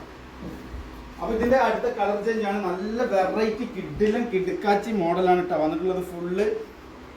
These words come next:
അപ്പൊ, മുന്നൂറ്റി അമ്പത് ഉറുപ്പിക അഞ്ച് പീസ് എടുക്കുമ്പോൾ ഷിപ്പിംഗ് ചാർജ് ഫ്രീ ഉണ്ട് നിങ്ങൾക്ക് ട്ടാ. ഇതാ,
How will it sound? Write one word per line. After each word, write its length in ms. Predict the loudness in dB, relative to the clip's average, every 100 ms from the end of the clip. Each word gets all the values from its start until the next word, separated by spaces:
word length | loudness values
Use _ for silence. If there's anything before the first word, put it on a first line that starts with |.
| -6 -4
അപ്പൊ, 140 | 2
മുന്നൂറ്റി 560 | 2 2 2 4 4 6
അമ്പത് 280 | 6 6
ഉറുപ്പിക 280 | 4 4 2
അഞ്ച് 240 | 0 0 -2
പീസ് 280 | -4 -4
എടുക്കുമ്പോൾ 280 | -4 -2 -2
ഷിപ്പിംഗ് 380 | -4 -4 -4 2
ചാർജ് 240 | 4 4
ഫ്രീ 200 | 0 -2
ഉണ്ട് 180 | 0 0
നിങ്ങൾക്ക് 300 | 2 2 2
ട്ടാ. 180 | 2 4 2
ഇതാ, 160 | 2